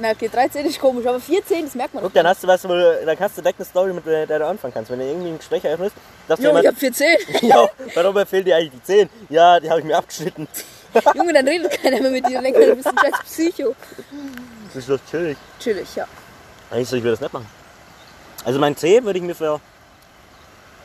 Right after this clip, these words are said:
Speaker 1: Sag ich nichts Falsches, weil alles unter zweihundert Euro krieg ich locker zusammen, weil dann mach ich Spenden.
Speaker 2: Fünftausend?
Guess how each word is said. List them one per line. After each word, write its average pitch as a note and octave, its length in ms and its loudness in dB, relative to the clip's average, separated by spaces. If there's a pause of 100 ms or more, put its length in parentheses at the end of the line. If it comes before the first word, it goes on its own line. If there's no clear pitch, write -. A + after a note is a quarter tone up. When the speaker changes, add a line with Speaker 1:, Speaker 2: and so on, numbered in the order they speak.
(1500)
Speaker 1:
Sag B3+ 180 2
ich C#4 40 0
nichts D4 200 -2
Falsches, D4+ 360 2
weil A#3 160 0
alles C#4 420 0
unter C4+ 280 -4
zweihundert C4+ 420 -4
Euro C4 220 -2
krieg B3+ 220 -10
ich A#3+ 140 -14
locker C4 260 -2
zusammen, C4 240 -4
weil A3 80 -2
dann A#3 160 0
mach A#3 120 -2
ich A#3+ 160 -4 (100)
Spenden. C#4+ 280 0
Speaker 2:
Fünftausend? D3 420 -2